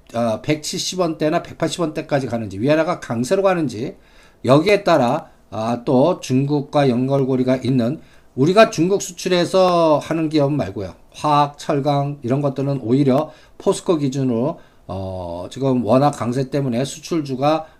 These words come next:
마이너스 부분이기 때문에, 요거는, 어, 시월 말에, 어,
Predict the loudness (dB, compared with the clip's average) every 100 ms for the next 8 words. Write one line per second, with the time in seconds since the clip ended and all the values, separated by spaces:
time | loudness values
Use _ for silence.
0 | _ 0 2 2 0 -6 -4 -2 0 -2
1 | -2 -2 -2 -2 -4 -4 -6 -14 _ _
2 | _ -2 2 4 4 2 -2 -10 _ -10
3 | -8 -8 -4 0 2 4 6 6 4 -2
4 | -12 -12 -12 -12